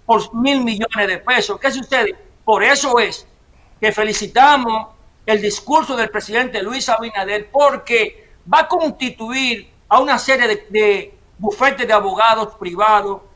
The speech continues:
para que entonces persigan los bienes robados de los funcionarios públicos, porque ahora mismo la procuradora solamente puede pedirle pena, porque como tú muy bien dices,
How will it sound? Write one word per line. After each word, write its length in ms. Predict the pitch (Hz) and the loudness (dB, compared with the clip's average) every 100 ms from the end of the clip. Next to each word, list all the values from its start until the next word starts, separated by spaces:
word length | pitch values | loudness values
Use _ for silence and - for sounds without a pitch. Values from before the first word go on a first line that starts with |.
| - _ _ _ _ _ _ - | -20 _ _ _ _ _ _ 0
para 280 | 240 240 233 | 2 2 0
que 100 | 226 | -6
entonces 600 | 208 240 311 302 - 233 | -8 0 2 2 -4 -10
persigan 800 | 208 180 - 294 277 240 226 226 - _ - | -10 -12 -10 -10 -6 -2 -2 -4 -18 _ -2
los 280 | 208 - 170 | 0 0 -4
bienes 360 | 240 254 254 | -4 -2 -4
robados 560 | 208 202 220 233 202 208 | -2 0 4 4 2 -6
de 80 | 185 | -6
los 140 | 180 | -10
funcionarios 720 | 202 185 190 202 240 220 214 214 | -10 -12 -10 -4 -2 0 -2 -4
públicos, 520 | 277 269 220 - 165 - _ _ _ _ - | -6 -4 -6 -8 -14 -16 _ _ _ _ 0
porque 760 | 262 254 254 247 233 - - | 4 4 0 0 0 0 -2
ahora 260 | 226 302 320 | 2 6 6
mismo 800 | 277 277 240 220 208 214 220 - _ _ _ _ _ _ _ _ _ | 4 0 0 -2 -2 -2 -4 -16 _ _ _ _ _ _ _ _ _
la 160 | 233 - | 2 4
procuradora 1000 | 262 - 226 185 208 233 220 196 196 - - _ _ | 2 0 2 2 6 4 4 2 0 -14 -20 _ _
solamente 680 | 254 285 262 247 269 240 226 | 2 4 4 0 -4 -2 -4
puede 300 | 233 247 247 | -2 -2 -2
pedirle 500 | 220 208 247 226 202 | -4 -8 -8 -8 -8
pena, 680 | - 254 247 226 185 156 - _ _ - | -8 -4 -2 -2 -4 -6 -12 _ _ -4
porque 240 | 208 214 | -2 -2
como 220 | 220 220 | -2 -4
tú 200 | - 277 | -4 -4
muy 160 | 294 285 | -4 -8
bien 200 | 277 262 | -8 -6
dices, 460 | 262 240 - 214 | -6 -6 -6 -6